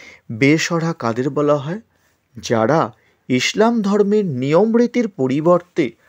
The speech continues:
স্বাধীনভাবে ধর্মীয় চিন্তায় বিশ্বাসী ছিলেন,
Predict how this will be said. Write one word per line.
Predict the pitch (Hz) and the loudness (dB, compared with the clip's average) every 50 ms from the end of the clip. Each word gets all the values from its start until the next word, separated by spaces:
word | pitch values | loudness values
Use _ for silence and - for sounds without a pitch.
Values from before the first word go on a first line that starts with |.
| _ _ _ | _ _ _
স্বাধীনভাবে | - - - - 165 160 156 151 185 240 277 285 262 233 240 247 196 170 127 113 - - - _ _ _ _ 131 | -12 -8 -4 -2 0 -2 0 0 0 0 0 0 0 2 2 2 2 2 0 0 -2 -6 -10 _ _ _ _ -12
ধর্মীয় | 113 117 127 135 151 160 165 165 165 160 160 | -4 -2 0 2 2 0 0 -2 -4 -4 -6
চিন্তায় | - - - 123 113 113 113 113 - 156 143 117 - - - - - - _ _ | -8 -8 -8 -6 -6 -6 -4 -2 0 0 0 0 -2 -6 -12 -20 -20 -20 _ _
বিশ্বাসী | - 147 135 143 160 160 - - - - 240 240 - 254 | -8 -4 -2 0 0 0 0 0 2 2 2 2 2 -2
ছিলেন, | 240 - - 180 165 190 185 151 | -2 -2 -2 0 2 2 2 2